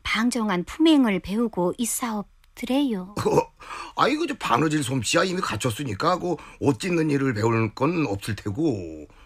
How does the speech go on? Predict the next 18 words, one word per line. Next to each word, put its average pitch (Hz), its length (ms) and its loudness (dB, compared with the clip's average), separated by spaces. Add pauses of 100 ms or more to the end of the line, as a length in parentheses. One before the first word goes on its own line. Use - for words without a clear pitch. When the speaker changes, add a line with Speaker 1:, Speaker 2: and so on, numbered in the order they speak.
(260)
Speaker 2:
어, - 280 -2 (120)
그래, - 260 -2
그 131 100 -4
요즘 127 380 -2 (300)
그 175 100 -6
어떤 143 320 0
걸 101 160 -2
배우는 101 380 0
중이요? 104 560 -4 (340)
Speaker 1:
산골에서 262 1120 0
구경도 247 380 0
못 220 260 -2
해본 208 240 -2
요리들이 220 420 0
많아서 196 760 -4 (260)
음식 247 260 6
만드는 180 440 0
거 147 120 -4